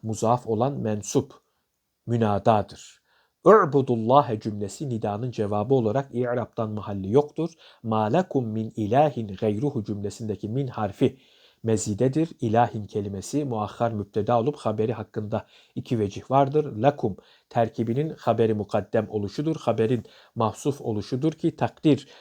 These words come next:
"Ma lekum fil vücudi ev fil alemi ilahun gayrullahi" şeklindedir.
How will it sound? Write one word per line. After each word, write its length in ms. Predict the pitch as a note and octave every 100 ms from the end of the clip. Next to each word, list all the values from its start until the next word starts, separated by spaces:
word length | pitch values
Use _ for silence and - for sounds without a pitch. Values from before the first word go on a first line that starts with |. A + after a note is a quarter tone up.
| _
"Ma 220 | A2+ A#2 A2+
lekum 600 | B2 G#3 G#3+ E3 A#2+ F#2+ _
fil 380 | - C#3 A2+ A#2+
vücudi 640 | A2+ E3+ G3 B2 A2+ A#2+
ev 280 | C3 B2 - - _ _ _
fil 380 | - D3 A2 G#2+
alemi 640 | A#2+ A#2+ A2 D#3+ F3 F#3+
ilahun 840 | F3+ - B2 G#2+ A2+ G#2 D#3+ D#3+ G2 - _ _
gayrullahi" 1000 | G#2+ C3+ B2 A2+ G#2 A2+ B2+ - D3+ G#3+ _ _ _ _ _
şeklindedir. 840 | - A2+ A#2+ A2+ B2+ G2 - -